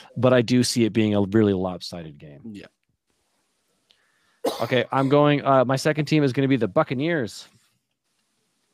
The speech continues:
Speaker 1: I think Tom Brady is gonna put the hurt on Jalen Hurts.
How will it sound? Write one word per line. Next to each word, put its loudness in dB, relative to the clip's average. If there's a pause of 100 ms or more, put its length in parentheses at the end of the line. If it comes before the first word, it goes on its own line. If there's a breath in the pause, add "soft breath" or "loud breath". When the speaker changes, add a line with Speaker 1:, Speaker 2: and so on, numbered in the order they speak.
(1040)
Speaker 1:
I -2
think -2
Tom 0
Brady 4
is 2
gonna 0
put -2
the -8
hurt 2
on -6
Jalen -2
Hurts. -10